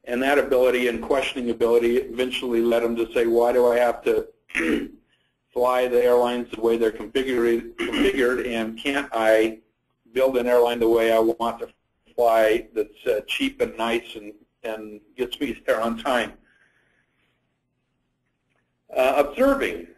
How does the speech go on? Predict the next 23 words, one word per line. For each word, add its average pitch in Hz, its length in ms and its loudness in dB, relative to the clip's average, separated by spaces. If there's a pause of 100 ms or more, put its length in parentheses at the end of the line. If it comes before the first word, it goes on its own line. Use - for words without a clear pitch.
(200)
is 131 260 -4
the 143 60 0
next 123 320 -6
one. 101 180 -8
So 131 140 -4
we, 127 120 0
we 131 180 -12
talked 151 280 0
about 123 160 2
associating, 127 880 -4
collecting, 135 560 -6
connecting 135 500 -6
all 135 340 0
of - 240 -4
the 110 500 -2 (140)
experiences 127 1000 -4
and 110 380 -10 (220)
disparate, 131 680 -2 (140)
um, 104 360 -10 (600)
views 151 320 2
into 123 340 -2
a - 20 4
problem. 104 540 0